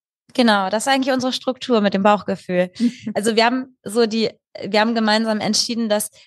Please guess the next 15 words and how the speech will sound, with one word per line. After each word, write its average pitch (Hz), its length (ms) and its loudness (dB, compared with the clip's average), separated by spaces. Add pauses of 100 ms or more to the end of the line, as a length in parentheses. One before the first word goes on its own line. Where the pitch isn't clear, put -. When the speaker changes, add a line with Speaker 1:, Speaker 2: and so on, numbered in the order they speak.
(120)
Speaker 1:
wir - 100 2
eigentlich 226 260 2
nur 240 140 0
noch 247 140 0
Sachen 233 400 -4
zusagen, 220 560 -2
die 208 100 -6
für 196 340 0
uns 202 300 -8
ein 208 160 -10
klares 254 540 0
Ja 214 320 4
sind. 294 260 -4 (420)
Speaker 2:
Mhm. 190 80 -14
Speaker 1:
Sobald 226 460 2